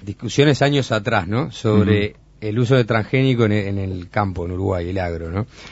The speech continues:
Speaker 2: Sí.
Speaker 1: Entonces, la discusión era, bueno, obviamente para el productor el transgénico le significa un rendimiento, una cosecha más segura, bla, bla, bla, bla.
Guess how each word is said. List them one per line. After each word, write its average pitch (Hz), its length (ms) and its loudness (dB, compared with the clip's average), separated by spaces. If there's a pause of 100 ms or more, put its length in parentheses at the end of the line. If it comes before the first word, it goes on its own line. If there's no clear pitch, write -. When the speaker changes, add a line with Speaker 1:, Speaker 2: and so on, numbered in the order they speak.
Speaker 2:
Sí. - 140 -4
Speaker 1:
Entonces, 90 480 0
la 95 100 -6
discusión 104 380 0
era, 135 160 4
bueno, 117 380 0
obviamente 107 400 -2
para 92 100 -6
el 90 60 -10
productor 101 340 -2
el 123 80 0
transgénico 113 500 0
le 90 260 -4
significa 101 440 -2
un 117 80 2
rendimiento, 113 680 2
una 101 160 0
cosecha 104 400 -2
más 107 140 -2
segura, 107 440 2
bla, 95 160 -4
bla, 95 160 -4
bla, 90 160 -6
bla. 82 100 -10